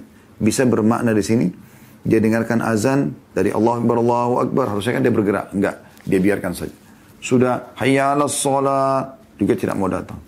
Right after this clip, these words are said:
Sampai, "La ilaha illallah", juga enggak mau datang. Sampai ditinggalkan Jumat sama dia.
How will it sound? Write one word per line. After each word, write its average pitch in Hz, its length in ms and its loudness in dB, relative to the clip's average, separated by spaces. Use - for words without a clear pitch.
Sampai, 135 320 2
"La 143 440 2
ilaha 139 440 2
illallah", 139 500 2
juga 120 240 2
enggak 101 160 -2
mau 101 120 0
datang. - 280 -4
Sampai 131 400 0
ditinggalkan 120 560 2
Jumat 110 240 2
sama 92 160 0
dia. - 160 -4